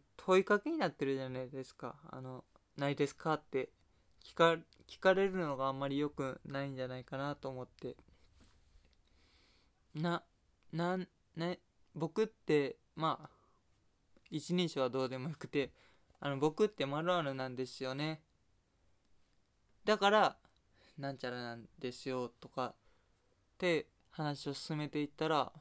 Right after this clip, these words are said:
多分あまり気にならないんじゃないかなと、僕なりに考えた結果です。はい。まあ、皆さんもね、あの、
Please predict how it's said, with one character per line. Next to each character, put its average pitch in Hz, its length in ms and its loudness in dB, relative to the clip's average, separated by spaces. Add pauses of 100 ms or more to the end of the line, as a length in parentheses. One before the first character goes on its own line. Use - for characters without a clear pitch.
(220)
多 156 120 -2
分 127 120 -2
あ 143 60 0
ま 160 140 2
り 160 100 -2
気 - 160 -6
に 180 100 -2
な 175 100 2
ら 180 140 2
な 156 120 2
い 135 100 -2
ん 123 40 -8
じ 131 60 -2
ゃ 131 60 0
な 135 100 -4
い 131 80 -6
か 151 120 -2
な 170 160 2
と、 - 280 -6 (1120)
僕 135 200 -10
な 127 120 -4
り 127 120 -6
に 123 100 -8
考 135 240 -6
え 123 100 -2
た 123 120 -12
結 - 200 -12
果 120 140 -8
で 127 140 -2
す。 - 440 -12 (400)
は 123 140 -4
い。 123 120 -8 (220)
ま 135 140 -2
あ、 120 60 -2
皆 131 260 -6
さ 135 160 -8
ん 120 120 -10
も 113 200 -8 (120)
ね、 147 280 -8 (1080)
あ 160 120 -10
の、 120 420 -8